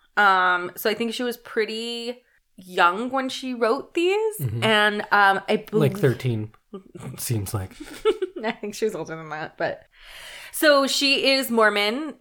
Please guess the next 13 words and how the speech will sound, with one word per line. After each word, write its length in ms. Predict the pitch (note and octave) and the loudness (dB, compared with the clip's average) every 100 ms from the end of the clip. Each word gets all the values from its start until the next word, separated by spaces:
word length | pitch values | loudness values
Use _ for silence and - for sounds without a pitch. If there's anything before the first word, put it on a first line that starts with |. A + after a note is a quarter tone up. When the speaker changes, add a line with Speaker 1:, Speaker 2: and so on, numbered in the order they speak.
| - | -2
Speaker 1:
and, 520 | A3 G#3+ G#3 G3+ F#3+ - | 0 2 0 -2 -8 2
um, 640 | G3+ G3 F#3 F3+ F3 E3 - _ _ _ | 6 6 4 0 -8 -12 -16 _ _ _
she 340 | A3 - A3+ G#3 | -4 -2 0 0
is, 160 | G#3 | 2
like, 260 | G#3+ F3+ F3 | 2 0 -2
widely 560 | F#3+ F#3 F#3 G3 G3+ G3+ | -2 2 2 2 -6 -8
known 500 | G3 F3+ F3+ F3+ E3 - | -2 -2 -2 -6 -10 -16
for, 840 | - - F#3+ F3 E3 E3 D#3+ F3 _ _ _ _ - | -12 -2 2 2 2 0 -2 -6 _ _ _ _ 2
uh, 500 | F#3 F3 E3+ E3 E3 - - _ _ _ - - | 2 2 0 -2 -6 -8 -10 _ _ _ -20 -8
pu-, 140 | C4+ | -6
not 400 | A3 B3 C4 - | 0 2 2 0
putting, 300 | C4+ A#3+ A#3 | -4 -2 -2
like, 340 | G#3 F3+ F3 | 0 0 -4